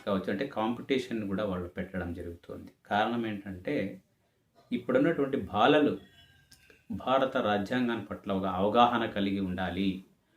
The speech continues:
వాళ్ళే భవిష్యత్తులో పౌరులు అవుతారు. కనుక చిన్నప్పటి నుంచే రాజ్యాంగ విలువలని,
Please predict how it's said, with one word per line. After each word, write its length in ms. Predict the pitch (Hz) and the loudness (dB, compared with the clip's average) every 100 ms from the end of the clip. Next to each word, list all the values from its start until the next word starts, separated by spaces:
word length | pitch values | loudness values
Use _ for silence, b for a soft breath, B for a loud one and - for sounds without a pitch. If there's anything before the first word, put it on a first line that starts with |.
| _ _ - | _ _ 0
వాళ్ళే 320 | 110 143 147 | 4 6 6
భవిష్యత్తులో 480 | 120 120 123 120 107 | 4 0 -4 -4 -4
పౌరులు 440 | - 95 113 120 | 0 0 2 2
అవుతారు. 440 | 98 92 92 92 101 | 0 0 -2 -2 -2
కనుక 280 | - 143 - | -2 0 0
చిన్నప్పటి 600 | - 135 160 170 147 143 | 0 2 2 2 2 2
నుంచే 540 | 120 - 127 - - b b b | 2 2 2 2 -4 b b b
రాజ్యాంగ 880 | 113 110 113 131 127 117 131 143 143 | 0 6 8 8 6 4 4 8 6
విలువలని, 720 | 104 113 120 131 127 131 143 | 6 2 2 4 2 0 -4